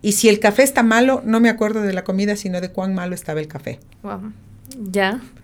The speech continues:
Speaker 2: Claro.
Speaker 1: Y creo que es un tema de percepción de un montón de gente.
Speaker 2: Sí. Sí,
Speaker 1: ¿No?
Speaker 2: sí.
Speaker 1: Entonces, yo creo que el café
Speaker 2: <clears throat>
Speaker 1: va mucho de la mano con, con la gastronomía.
Speaker 2: Ujú.
Speaker 1: Porque primero es un producto que es súper complementario,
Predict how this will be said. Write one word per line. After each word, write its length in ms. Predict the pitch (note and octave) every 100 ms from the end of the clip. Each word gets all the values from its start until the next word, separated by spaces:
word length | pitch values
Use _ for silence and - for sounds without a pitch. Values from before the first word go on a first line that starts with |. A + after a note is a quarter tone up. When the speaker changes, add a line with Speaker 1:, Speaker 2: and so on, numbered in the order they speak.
| - - -
Speaker 2:
Claro. 320 | C4+ D4+ G#3+
Speaker 1:
Y 140 | A3+ -
creo 420 | A#3+ A#3+ C#4+ D4
que 80 | C4
es 100 | G#3
un 140 | G3+
tema 260 | G#3+ A3+ A3
de 80 |
percepción 560 | G#3 F3+ - - G3+ G#3+
de 160 | G#3 -
un 240 | G#3 B3+ C4
montón 480 | A#3 F3+ G3 G3+
de 80 | F#3+
gente. 420 | - E3 D3 D3+ -
Speaker 2:
Sí. 340 | - G#3+ F3+ - - - - - -
Sí, 260 | - A#3
Speaker 1:
¿No? 340 | F3+ G3 C4+ C4+
Speaker 2:
sí. 80 | - - - -
Speaker 1:
Entonces, 460 | G3+ A#3+ B3+ D#4+ A#3+
yo 200 | C4 C4+
creo 320 | C#4 D4 D4+
que 80 | A#3
el 100 | -
café 480 | F#3+ - C4+ D4 D4+ C4
Speaker 2:
<clears throat> 180 | A3 F#3+
Speaker 1:
va 80 | A3+
mucho 340 | D4+ G#4 G#4
de 100 | C#4+
la 140 | A3+ G3
mano 460 | G#3+ D4 G#4 G4+ - - - _
con, 300 | G3+ F#3 E3+ -
con 160 | - G3
la 80 | F3+
gastronomía. 800 | F#3 - F3 C#3+ C#3+ - - - _ -
Speaker 2:
Ujú. 180 | G3+ A3+ B3 - - - -
Speaker 1:
Porque 580 | A3+ A3+ A#3+ A#3 A#3 A3+
primero 380 | B3 B3+ D#4+ F#4
es 180 | A#3+ A#3
un 80 | A3+
producto 400 | A3+ G#3+ - A3+
que 100 | F#3+
es 60 |
súper 300 | - A3+ A#3+
complementario, 880 | F#3+ F#3+ E3+ D#3+ D3+ D#3 D#3 G3+